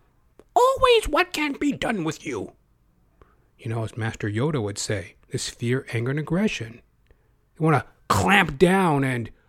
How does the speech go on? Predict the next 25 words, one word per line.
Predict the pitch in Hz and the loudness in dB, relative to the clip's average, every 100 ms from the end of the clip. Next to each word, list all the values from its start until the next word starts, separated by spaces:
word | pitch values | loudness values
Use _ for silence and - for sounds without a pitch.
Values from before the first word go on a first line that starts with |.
| - | -2
lock | 156 214 196 143 | 6 8 8 4
down | 151 175 156 | 6 8 6
till | 151 156 | 4 0
the | - | 0
end | 135 | -2
of | 175 | -2
time. | - 220 262 175 | 2 6 6 8
They | 151 233 | 8 8
want | 127 175 180 | 8 6 6
control | 214 - 190 202 | 2 4 6 8
over | 208 220 | 10 10
our | 214 240 | 10 10
lives, | 226 254 285 285 185 | 10 10 10 8 4
folks. | - 220 233 233 | 4 6 6 2
Isn't | 226 | 2
that | 240 - | 4 4
fucking | - 226 233 208 | 2 2 4 6
obvious? | 220 269 285 294 - - - _ _ _ _ _ _ _ _ _ _ _ _ _ _ _ | 6 6 4 2 -2 -12 -20 _ _ _ _ _ _ _ _ _ _ _ _ _ _ _
Don't | - 135 | -8 -4
take | - 131 | -4 -4
a | - | -6
fucking | 123 113 98 92 | -6 -4 -6 -6
genius, | - 120 202 117 80 - - - _ _ _ _ _ _ _ _ _ | -2 2 4 2 0 -6 -8 -12 _ _ _ _ _ _ _ _ _
you | - 113 | -12 -8
know? | 117 170 | -4 -6